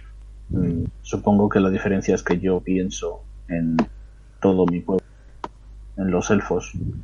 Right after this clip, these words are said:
y en mantener la paz a, a costa de ese poder. Y ella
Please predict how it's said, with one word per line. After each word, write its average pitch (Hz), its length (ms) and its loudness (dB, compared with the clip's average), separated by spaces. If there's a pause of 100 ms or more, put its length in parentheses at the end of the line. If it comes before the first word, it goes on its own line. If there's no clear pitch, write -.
(120)
y 101 100 10
en 98 80 8
mantener 98 400 8
la 95 140 6
paz - 300 0 (1600)
a, 87 640 8 (320)
a 101 100 -2
costa - 260 2
de 90 60 6
ese - 140 -2
poder. - 260 -2 (3500)
Y 92 140 4
ella 87 340 2